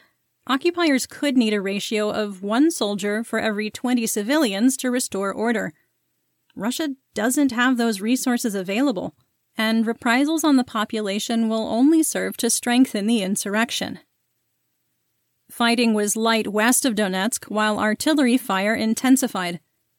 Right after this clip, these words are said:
The First Army Corps of the D N R may be planning another series of larger attacks,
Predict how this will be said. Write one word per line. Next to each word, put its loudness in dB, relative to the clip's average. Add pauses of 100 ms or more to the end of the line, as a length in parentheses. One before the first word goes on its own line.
(200)
The -2
First 0
Army 4
Corps 2
of 2
the 0
D 2
N 2
R 2
may 2
be 4
planning 4
another 2
series 2
of -2
larger 2
attacks, -2